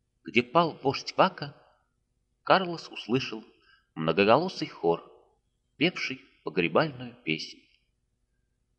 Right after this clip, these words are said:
Подъехав ещё ближе, он увидел воинов, которые, спешившись,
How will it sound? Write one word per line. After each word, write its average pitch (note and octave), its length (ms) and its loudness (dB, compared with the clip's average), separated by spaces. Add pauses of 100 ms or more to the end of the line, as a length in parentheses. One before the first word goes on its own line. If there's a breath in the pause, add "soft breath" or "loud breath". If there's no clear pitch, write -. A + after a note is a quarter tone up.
Подъехав D3+ 500 -2
ещё D#3 260 -4
ближе, E3 400 -6 (760)
он F2 120 -2
увидел D#3+ 360 -6
воинов, B2+ 420 -4 (760)
которые, G2+ 400 0
спешившись, - 800 -6